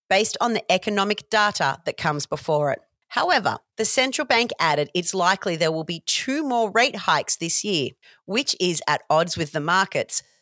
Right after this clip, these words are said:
as the markets are pricing in no additional rate hikes for the rest of twenty twenty-three. Last week's economic data suggests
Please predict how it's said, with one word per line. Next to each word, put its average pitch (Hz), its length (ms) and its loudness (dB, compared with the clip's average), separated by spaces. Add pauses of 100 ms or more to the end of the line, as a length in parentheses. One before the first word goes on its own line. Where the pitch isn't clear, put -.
(120)
as 170 160 2
the 170 80 -4
markets 170 500 0
are 180 40 -6
pricing 151 480 0
in 151 200 -2
no 170 540 -2
additional 143 560 -4
rate 175 220 0
hikes 135 400 -2
for 156 80 -10
the 139 100 -4
rest 135 260 0
of 139 80 -10
twenty 135 300 -8
twenty-three. 123 680 -4 (180)
Last 233 320 0
week's - 340 0
economic 185 540 0
data 151 320 0
suggests 160 500 -2